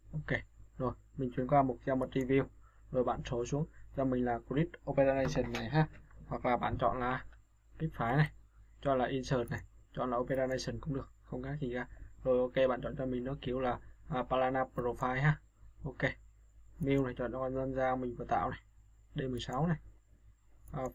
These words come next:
phôi là cục pít này. Metal đó chính là đi tinh luôn. Đi tinh luôn. Rồi, ok. Đây là các cái thông số thì mình cũng chọn tương tự như bên kia thôi. Có mục, à,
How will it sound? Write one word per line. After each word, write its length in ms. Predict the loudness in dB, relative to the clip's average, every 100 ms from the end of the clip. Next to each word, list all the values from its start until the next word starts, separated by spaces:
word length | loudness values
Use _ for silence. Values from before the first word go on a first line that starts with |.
| -12 -20 -8
phôi 300 | 2 4 4
là 80 | 2
cục 180 | -2 -2
pít 180 | 0 0
này. 140 | -2 -6 -20 -20 _ -20 -20 -14
Metal 280 | -4 0 2
đó 160 | 2 2
chính 120 | 2 2
là 100 | 2
đi 140 | 0
tinh 180 | -2 0
luôn. 120 | -2 -4 -20 -20 -20 -20 -20 -12
Đi 60 | -2
tinh 160 | 0 2
luôn. 140 | 0 -4 -20 -20 -20 -8
Rồi, 140 | -2 0
ok. 300 | 0 -2 -4 -8 -18 -20 -20 -20 -20 -20 -20 -20 _ -18 0
Đây 220 | 6 8
là 100 | 6
các 120 | 4 0
cái 80 |
thông 160 | 0 0
số 240 | 2 4 4
thì 60 |
mình 280 | 2 -2 -4
cũng 120 | -4
chọn 140 | 0 0
tương 140 | -2 -2
tự 120 | -2
như 160 | -2 -2
bên 140 | -2
kia 160 | 0 2
thôi. 160 | 0 -2 -6 -18 -16 -2
Có 80 | 0
mục, 180 | 0 -2
à, 140 | -2